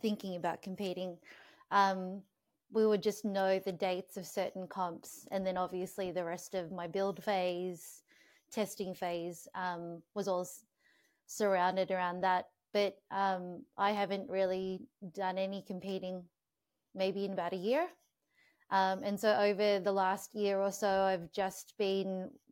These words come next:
mainly working on building, <clears throat> uh, dare I say, like, some bodybuilding type stuff here and there. I think it, uh, my goals for the last twelve months have just been to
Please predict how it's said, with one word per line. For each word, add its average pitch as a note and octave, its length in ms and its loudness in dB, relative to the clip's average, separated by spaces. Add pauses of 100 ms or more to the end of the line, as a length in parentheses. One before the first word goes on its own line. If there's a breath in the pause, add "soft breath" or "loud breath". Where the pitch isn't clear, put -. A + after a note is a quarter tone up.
(140)
mainly A3+ 420 2
working G3 400 0
on F#3 220 -4
building, G3 580 2 (800)
<clears throat> - 920 -10
uh, G3 240 4 (280)
dare F#3+ 180 0
I F#3+ 80 0
say, F#3+ 240 0
like, F#3+ 140 -8
some F#3 180 -8
bodybuilding C4+ 600 0
type C4+ 240 -6
stuff C#4+ 340 -4
here C4 220 2
and B3 180 2
there. C4 220 0 (1800 loud breath)
I A3 80 2
think B3 240 4
it, B3 140 4 (200)
uh, G#3+ 140 4 (320 loud breath)
my G#3+ 80 2
goals G#3+ 520 4
for G#3+ 100 -2
the G3+ 80 2
last G3 340 2
twelve G3 220 2
months F#3+ 240 -4
have F#3 100 -4
just G3+ 260 -4
been F#3+ 260 0
to F#3+ 320 2